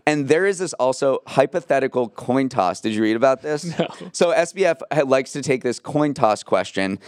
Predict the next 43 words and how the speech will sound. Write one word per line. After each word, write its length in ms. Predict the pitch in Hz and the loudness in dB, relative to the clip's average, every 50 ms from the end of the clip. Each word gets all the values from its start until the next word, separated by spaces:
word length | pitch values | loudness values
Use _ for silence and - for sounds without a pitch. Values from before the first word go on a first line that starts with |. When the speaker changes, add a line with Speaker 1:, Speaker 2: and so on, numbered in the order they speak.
| - - - - _ - | -20 -20 -20 -10 _ -2
Speaker 1:
and 320 | 151 151 147 147 139 - - | -2 0 0 0 -2 -2 0
there's 160 | 135 143 147 151 139 | 0 0 0 0 -2
this 140 | 170 160 - | -4 -4 -4
scenario 560 | - 175 156 131 120 117 117 113 107 107 101 | -4 -2 0 2 2 2 2 4 2 2 2
in 180 | - 123 120 | 0 0 0
which 300 | 120 113 110 - - - - | 0 0 -2 -2 -8 -8 -6
you 100 | 135 120 | -6 -4
say, 380 | - - 117 107 104 98 - - - - _ _ - | -2 -2 0 0 0 -2 -4 -8 -16 -20 _ _ 2
"Hey, 300 | 139 127 95 78 - _ _ _ | 2 2 2 -2 -8 _ _ _
if 180 | - 143 143 - - - | 0 0 0 -2 -2 -2
I 220 | 123 135 143 165 | 0 2 2 0
flip 240 | - 180 170 - 143 | 0 -2 -4 -4 -4
a 40 | 117 | -8
coin, 440 | - - 113 95 90 85 85 95 - _ - - _ _ _ - | -4 -2 -2 -2 -2 -2 -6 -8 -12 _ -20 -20 _ _ _ 2
if 300 | 147 147 139 - - - | 2 2 0 -4 -6 -2
the, 300 | 131 135 127 117 104 - | 0 0 2 2 0 0
if 220 | - 139 135 135 - | -2 -4 -4 -4 -4
the 240 | 123 123 113 - - - | -2 0 0 -2 -4 -6
he-, 180 | - 127 143 - - | -4 -2 -2 -2 0
if 160 | - 135 135 - | -2 -2 -2 -2
the 60 | 131 - | -6 -8
coin 440 | - - 151 165 180 185 185 180 - - | -6 -4 -2 0 0 0 -2 -4 -4 -2
lands 360 | 123 131 131 131 131 131 - - | 0 0 0 0 0 -2 -4 -4
on 220 | 117 120 110 110 | -4 -4 -4 -6
tails, 480 | - - - 117 120 127 156 170 151 - | -6 -2 0 2 2 4 2 0 -4 -8
then 340 | - 120 131 127 123 120 110 | -2 -2 0 0 0 -2 -4
humanity 640 | - - - 139 135 127 127 120 120 110 113 117 113 | -6 -4 -2 0 0 0 0 0 0 0 0 0 0
will 540 | 107 - - 113 117 107 107 107 104 98 - | -2 -2 -2 0 2 2 4 2 2 0 -2
cease 300 | - - 127 120 110 - | -4 -6 -6 -6 -6 -4
to 120 | - 107 | -4 -2
exist. 480 | 107 107 95 92 98 92 101 - - - - - - _ _ | -2 -2 -2 -2 -4 -4 -4 -6 -12 -16 -20 -20 -20 _ _
Like, 240 | - 92 92 90 - | 0 0 0 0 -2
the 80 | 120 123 | -2 2
world 260 | 127 131 123 117 101 | 2 2 2 2 0
will 140 | 107 104 - | 0 -2 0
end. 320 | - 92 92 101 104 - - - - _ _ | 0 -2 -2 -2 -4 -8 -12 -20 -20 _ _
But 340 | - 233 220 170 139 139 - _ | 2 2 4 4 2 -2 -4 _
if 140 | 156 151 139 | -6 -2 0
it 80 | 143 139 | 0 0
lands 240 | 143 143 139 131 127 | 2 0 0 0 0
on 140 | 120 117 110 | 0 0 -2
heads, 480 | 117 123 160 175 147 123 110 104 113 - | -2 0 2 2 2 2 -2 -4 -10 -12
then 360 | - 113 127 127 123 120 117 | -2 0 0 0 0 -2 -4